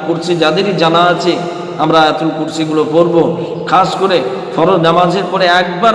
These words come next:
পড়বেন, ফরজ নামাজের পরে একবার আয়াতুল কুরসি পড়বেন। ওই যে আমার, যে ব্যক্তি ফরজ নামাজের পরে আয়াতুল কুরসি পড়বে, সেই ব্যক্তির মধ্যে আর জান্নাতের মধ্যে শুধু মৃত্যু তার বাধা হয়ে থাকবে, মৃত্যু হলেই সে জান্নাতে চলে যাবে। কত ফজিলত!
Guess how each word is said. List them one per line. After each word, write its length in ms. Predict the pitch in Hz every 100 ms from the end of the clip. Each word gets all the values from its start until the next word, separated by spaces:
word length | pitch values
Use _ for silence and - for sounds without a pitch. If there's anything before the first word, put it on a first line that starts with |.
| 185
পড়বেন, 320 | 185 160 139 117 -
ফরজ 220 | 180 170
নামাজের 420 | 165 175 175 180 175
পরে 220 | 208 240 - - - -
একবার 340 | 196 196 202 190
আয়াতুল 360 | 180 175 185 170
কুরসি 260 | 170 160 170
পড়বেন। 340 | 165 160 151 - - - -
ওই 100 | 160
যে 80 |
আমার, 260 | 160 160 165 - - - 135
যে 120 | 170
ব্যক্তি 340 | 185 190 196 185
ফরজ 260 | 170 185
নামাজের 420 | 175 170 175 175 170
পরে 140 | 175 165
আয়াতুল 340 | 160 160 165 160
কুরসি 260 | 165 185 170
পড়বে, 260 | 175 165 151 - - -
সেই 200 | 175 175
ব্যক্তির 360 | 170 170 180
মধ্যে 260 | 175 175 170
আর 120 | 151
জান্নাতের 440 | 151 156 160 165 160
মধ্যে 260 | 160 156
শুধু 220 | 151 160
মৃত্যু 380 | 143 151 143 196
তার 180 | 165 156
বাধা 280 | 135 135 156
হয়ে 200 | 143 135
থাকবে, 260 | 131 131 123 - - - - -
মৃত্যু 340 | 147 156 180
হলেই 240 | 160 175 180
সে 140 | 170
জান্নাতে 440 | 147 139 143 143 175 135
চলে 160 | 123
যাবে। 240 | 120 - - - - - -
কত 160 | 196 214 180
ফজিলত! 380 | 160 143 139